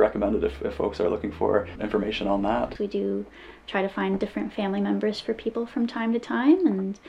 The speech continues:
Speaker 2: we are lucky where we have much of our archives and photographs fully digitized, and those are available on our website, of course. But if there's anybody looking for specific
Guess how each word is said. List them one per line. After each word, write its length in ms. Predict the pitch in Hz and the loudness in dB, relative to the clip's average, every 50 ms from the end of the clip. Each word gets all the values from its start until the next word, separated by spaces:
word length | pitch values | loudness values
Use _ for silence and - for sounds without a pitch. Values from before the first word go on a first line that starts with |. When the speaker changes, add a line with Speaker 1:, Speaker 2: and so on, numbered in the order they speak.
| - - - - - - - - - - - | -20 -16 -16 -16 -16 -16 -20 -20 -20 -10 2
Speaker 2:
we 140 | 226 208 214 | 4 6 8
are 100 | 220 214 | 10 8
lucky 240 | 196 202 - 226 214 | 8 8 4 2 4
where 260 | 208 202 196 196 196 | 6 6 6 6 4
we 180 | 190 196 196 202 | 4 2 2 2
have 300 | 202 190 185 185 196 - - - - - - | 2 0 0 -2 -2 -6 -12 -20 -20 -6 -2
much 260 | 190 190 190 190 - | -2 -2 -2 -2 -2
of 140 | 208 190 196 | -4 -2 0
our 300 | 185 185 190 190 208 - | 0 0 2 2 0 0
archives 440 | - 190 190 185 - 190 185 185 - | 0 0 -2 -2 -2 -4 -4 -2 -2
and 100 | 196 190 | -6 -8
photographs 600 | - - 202 196 185 185 190 180 175 180 180 - | -2 0 2 2 2 2 2 0 0 0 -4 -10
fully 240 | - - 190 185 185 | -4 0 0 0 2
digitized, 640 | 180 185 185 - - - - 202 196 190 202 196 - | 2 0 -2 -2 -8 -6 -2 0 0 0 -2 -4 -6
and 300 | 190 185 185 190 196 - | -6 -4 -4 -4 -6 -2
those 200 | - 208 208 208 | 0 0 2 4
are 140 | 214 202 196 | 4 2 2
available 380 | 190 190 196 202 196 196 196 | 4 4 4 4 4 4 2
on 200 | 190 190 190 185 | 0 2 0 0
our 140 | 185 180 180 | 0 0 2
website, 460 | 185 185 185 - - - 220 208 196 | 2 2 0 -2 -4 -8 -4 -4 -4
of 100 | 196 196 | -4 -6
course. 540 | - - - 196 202 214 208 - - - - - | -8 -8 -4 -4 -4 -4 -6 -8 -12 -14 -14 -10
But 140 | - 185 196 | -6 -4 -4
if 120 | 202 202 | -2 0
there's 180 | - 202 196 208 | 0 0 2 2
anybody 360 | 202 202 196 190 190 190 190 | 0 0 0 2 2 2 2
looking 380 | 190 196 196 - 196 190 190 190 - - - - - - - - - - - - - - - - - - | 2 0 -2 -2 -2 0 0 -2 -2 -8 -16 -16 -16 -16 -16 -18 -18 -20 -20 -20 -20 -20 -20 -20 -2 0
for 120 | 214 196 | 0 0
specific 680 | 196 - - - 208 - - 208 202 202 196 202 - | 0 -2 -6 -6 -4 -2 -2 -2 -2 -2 -6 -6 -8